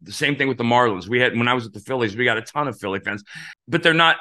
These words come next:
home team baseball markets. I just, they're, Florida's a football state. There's an enormous baseball, uh, presence to Florida, but not for a big league team, I don't think, either, at least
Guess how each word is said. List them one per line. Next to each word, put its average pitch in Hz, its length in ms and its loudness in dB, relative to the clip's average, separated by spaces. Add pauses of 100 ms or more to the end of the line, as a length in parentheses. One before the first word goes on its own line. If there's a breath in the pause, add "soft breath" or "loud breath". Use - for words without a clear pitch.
(140)
home 156 340 -2
team 147 280 0
baseball 127 460 2
markets. - 600 -2 (220)
I 110 100 -2
just, 117 240 -6
they're, - 280 0 (140)
Florida's 147 320 4
a 117 60 -2
football 156 460 2
state. 131 400 2 (500 soft breath)
There's 127 180 4
an 131 100 4
enormous 151 640 4
baseball, 143 680 2
uh, 117 200 4
presence 131 500 -2
to 110 120 -10
Florida, 120 360 4
but 110 160 2
not 127 260 2
for 120 80 -2
a 113 40 0
big 104 220 0
league 95 200 -2
team, 82 240 -14 (100)
I 117 120 0
don't 110 200 -6
think, 92 180 -6 (100)
either, 131 180 2
at 131 200 -2
least 196 340 -6